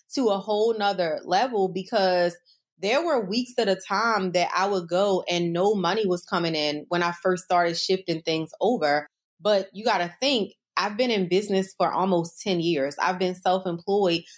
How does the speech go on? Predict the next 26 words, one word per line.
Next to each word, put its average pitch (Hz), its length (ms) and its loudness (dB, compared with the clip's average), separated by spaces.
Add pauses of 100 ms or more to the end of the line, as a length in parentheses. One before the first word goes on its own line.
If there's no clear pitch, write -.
(140)
for 190 100 0
almost 175 440 0
nine 180 400 0
years. 151 340 0
I'm 214 160 0
so 220 420 0
far 196 240 2
removed 175 800 0 (300)
from 202 180 0
those 190 240 0
days 175 320 -2
in 175 120 -4
my 165 160 0
business 175 420 -2
where 165 140 2
I'm 165 160 0
not 165 200 -2
making 160 380 -4 (100)
any 160 220 -2
money. 143 320 -4
So 180 180 0
it 180 80 2
was 214 160 -4
a 233 80 2
mindset 214 580 0
shift 185 300 0